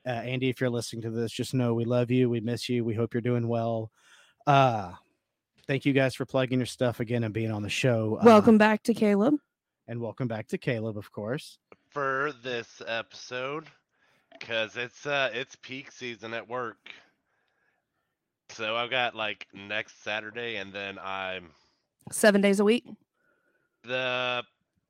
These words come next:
Speaker 3: fourteen days leading up to Christmas, I'm working
Speaker 2: Gross.
Speaker 3: every day.
Speaker 2: Gross.
Speaker 1: Gross.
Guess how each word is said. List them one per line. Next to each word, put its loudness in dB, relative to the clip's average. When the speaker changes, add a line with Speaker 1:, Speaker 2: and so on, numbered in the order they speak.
Speaker 3:
fourteen -8
days -6
leading -10
up -8
to -18
Christmas, -12
I'm -2
working 4
Speaker 2:
Gross. -6
Speaker 3:
every -4
day. -8
Speaker 2:
Gross. 0
Speaker 1:
Gross. -16